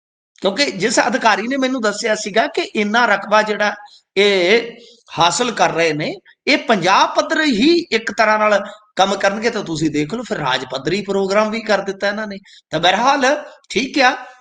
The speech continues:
ਦੇਖਦੇ ਆ ਕੱਲ੍ਹ ਨੂੰ। ਇਸ ਵੇਲੇ ਮੇਰੇ ਖਿਆਲ ਦੇ ਨਾਲ ਆਪਾਂ ਜਦੋਂ ਗੱਲਾਂ ਕਰ ਰਹੇ ਹੋਵਾਂਗੇ, ਉਦੋਂ ਬੱਸਾਂ ਦੀ ਬੱਸ ਹੋ ਚੁੱਕੀ ਹੋਣੀ ਆ। ਇਹ ਮੁੱਦਾ ਤੇ ਖਤਮ ਆ।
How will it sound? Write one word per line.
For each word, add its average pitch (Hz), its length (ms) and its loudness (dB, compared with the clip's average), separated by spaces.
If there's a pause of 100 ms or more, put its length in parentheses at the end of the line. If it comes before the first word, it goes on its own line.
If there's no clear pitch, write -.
(120)
ਦੇਖਦੇ 269 400 2
ਆ 269 40 2
ਕੱਲ੍ਹ 240 360 0
ਨੂੰ। 240 160 2
ਇਸ 208 200 2
ਵੇਲੇ 226 180 0
ਮੇਰੇ 208 220 0
ਖਿਆਲ 214 240 0
ਦੇ 214 100 2
ਨਾਲ 196 300 4 (340)
ਆਪਾਂ 180 240 2
ਜਦੋਂ 196 240 -2
ਗੱਲਾਂ 185 240 2
ਕਰ 180 200 0
ਰਹੇ 196 120 0
ਹੋਵਾਂਗੇ, 180 440 -2 (300)
ਉਦੋਂ 180 240 0
ਬੱਸਾਂ 170 280 2
ਦੀ 196 100 0
ਬੱਸ 160 280 2
ਹੋ 214 100 2
ਚੁੱਕੀ 165 300 -4
ਹੋਣੀ 180 340 -2
ਆ। 156 100 -4 (300)
ਇਹ 175 80 2
ਮੁੱਦਾ 175 280 2
ਤੇ 170 160 -2
ਖਤਮ 170 400 0
ਆ। 156 140 -2